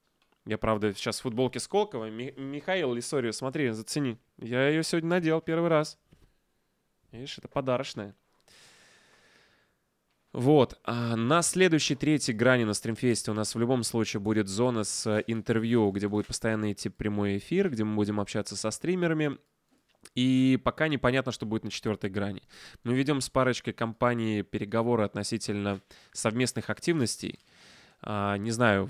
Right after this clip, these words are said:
в-, э, получится там что-то или нет, но как раз для того, чтобы снизить затратную часть. Вот. Но то, что вот три грани с этими ролями будут, это сто процентов. Поэтому, а, берите билеты. Кстати, можно билет купить на меня,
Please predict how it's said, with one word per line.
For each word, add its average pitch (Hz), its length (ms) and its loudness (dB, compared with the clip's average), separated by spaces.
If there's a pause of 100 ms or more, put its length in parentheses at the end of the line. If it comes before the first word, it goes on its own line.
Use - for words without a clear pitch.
в-, 101 300 -8
э, 95 100 -12
получится 117 360 2
там 104 120 -4
что-то 107 280 -4
или 107 200 0
нет, 196 240 -2
но 131 60 -4
как 127 140 -8
раз 135 140 4
для 107 100 -4
того, 120 220 4
чтобы 110 260 -2
снизить 104 320 -2
затратную 104 500 0
часть. - 360 -6 (1040)
Вот. 117 360 4
Но 156 800 6 (300)
то, 156 120 8
что 147 200 4
вот 139 180 2
три 151 160 4
грани 131 360 4
с 113 100 -2
этими 120 240 -2
ролями 120 340 4
будут, 135 420 2
это 117 220 -2
сто 113 160 -4
процентов. - 540 -4
Поэтому, 151 600 4 (320)
а, 107 460 0 (120)
берите 175 360 2
билеты. 127 420 4 (400)
Кстати, - 300 -2
можно 127 240 2
билет 117 480 2
купить 120 320 -2
на 120 40 2
меня, 113 420 0